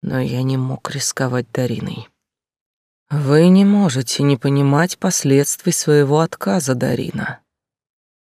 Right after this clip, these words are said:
Тихий, но уверенный голос — принадлежал седому мужчине около пятидесяти пяти лет, сжимавшему в руке пистолет,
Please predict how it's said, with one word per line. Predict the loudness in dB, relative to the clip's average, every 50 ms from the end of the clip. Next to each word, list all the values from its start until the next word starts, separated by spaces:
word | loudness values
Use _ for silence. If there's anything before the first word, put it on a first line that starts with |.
| _ _ _ _ _
Тихий, | _ -10 -8 -8 -8 -8 -6 -4 -2 -2
но | 0 0 0 0
уверенный | -2 -2 0 0 0 0 0 -2 -2 -2
голос — | -4 -4 -4 -4 -4 -6 -6 -8 -10 -12 -14 -16 _ _ _ _ _ _ _ _ _ _ _ _
принадлежал | -4 -2 0 0 0 0 0 0 0 0 0 0 -2
седому | -2 -2 -2 -2 0 0 0 0 0 0 0
мужчине | -2 -2 -4 -4 -4 -6 -6 -4 -4 -2 -2 -2 -2 -4 -6 -12 _ _ _ _ _ _ _ _ _ _
около | -6 -4 -4 -4 -4 -4 -4 -4
пятидесяти | -4 -4 -6 -6 -4 -6 -6 -6 -6 -8 -8 -10 -10
пяти | -10 -8 -10 -10 -8 -8 -8
лет, | -8 -8 -10 -12 -14 -18 -20 -20 _ _ _ _ _ _ _ _ _ _ _ _ _ _ -4
сжимавшему | -2 -2 0 0 2 2 2 2 0 -2 -4 -4 -4 -2 -2 -2 -2
в | -2
руке | -4 -4 -6 -6 -8
пистолет, | -6 -8 -8 -8 -8 -6 -4 -4 -2 -2 -2 -4 -6 -10